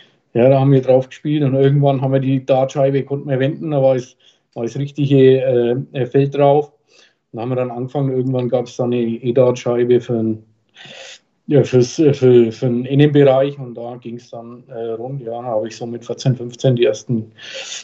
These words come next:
ersten, äh, Darts gespielt und, ähm, auch mit fünfzehn mal erstes, äh, äh, Pappturnier gewonnen, ja, bei den, bei den Senioren.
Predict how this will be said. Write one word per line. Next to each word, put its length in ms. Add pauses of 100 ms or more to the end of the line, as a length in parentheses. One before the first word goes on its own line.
(300)
ersten, 500
äh, 340
Darts 320
gespielt 460
und, 320
ähm, 520
auch 160
mit 220
fünfzehn 440
mal 120
erstes, 400
äh, 380 (480)
äh, 100
Pappturnier 520
gewonnen, 340
ja, 320
bei 140
den, 380
bei 140
den 140
Senioren. 560